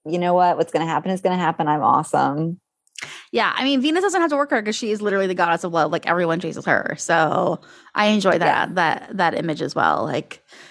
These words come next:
Speaker 2: like, Venus can't help it. People are just in love with her 'cause she's the goddess of love. And it seems like that's the same thing for you, Aquarius. Like, it's just love all the time right now.
Speaker 1: Love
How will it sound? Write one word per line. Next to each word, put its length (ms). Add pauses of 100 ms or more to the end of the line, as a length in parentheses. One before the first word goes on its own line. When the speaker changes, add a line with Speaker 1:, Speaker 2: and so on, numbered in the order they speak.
(1000)
Speaker 2:
like, 220
Venus 340
can't 280
help 220
it. 120
People 180
are 80
just 160
in 120
love 160
with 140
her 180
'cause 120
she's 140
the 100
goddess 360
of 140
love. 300
And 80
it 120
seems 220
like 180
that's 120
the 80
same 240
thing 160
for 120
you, 180
Aquarius. 540
Like, 240
it's 180
just 180
love 340
all 120
the 100
time 680 (340)
right 160
now. 340
Speaker 1:
Love 320